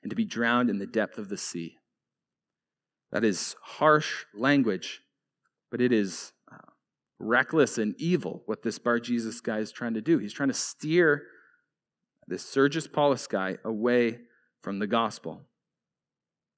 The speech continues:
So again, some reject, but others are seeking. We see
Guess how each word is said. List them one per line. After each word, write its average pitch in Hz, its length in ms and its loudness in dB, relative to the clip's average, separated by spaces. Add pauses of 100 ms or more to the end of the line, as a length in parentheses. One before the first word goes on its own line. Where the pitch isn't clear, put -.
(600)
So 101 60 -6
again, 95 320 -8
some 131 340 -2
reject, 113 540 -4 (480)
but - 160 -10
others 107 560 -4 (340)
are 95 100 -8
seeking. 90 600 -4 (2250)
We 98 120 -10
see 101 400 2